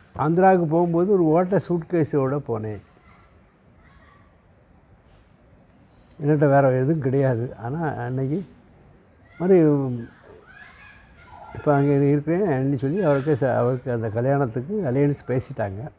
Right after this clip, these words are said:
பேசின பிறகு ஒரு நாள் வந்தார், காணிமடத்துக்கு வந்தார். நாங்க பாடுறதை கேட்டு நல்லா பாடினார்.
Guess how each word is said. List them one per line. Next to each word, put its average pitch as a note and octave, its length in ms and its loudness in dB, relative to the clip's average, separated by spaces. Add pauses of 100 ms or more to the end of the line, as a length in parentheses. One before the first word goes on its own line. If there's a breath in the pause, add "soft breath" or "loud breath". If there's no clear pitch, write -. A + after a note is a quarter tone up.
(1400)
பேசின G3+ 320 6
பிறகு F3+ 240 4
ஒரு F#3 160 4
நாள் F3 200 4
வந்தார், C#3 360 2 (1120)
காணிமடத்துக்கு C3+ 440 -2
வந்தார். G#2 320 -8 (1300)
நாங்க G3+ 400 4 (800)
பாடுறதை G3+ 640 6
கேட்டு A3+ 440 2
நல்லா A#3 360 2
பாடினார். C#3+ 560 -2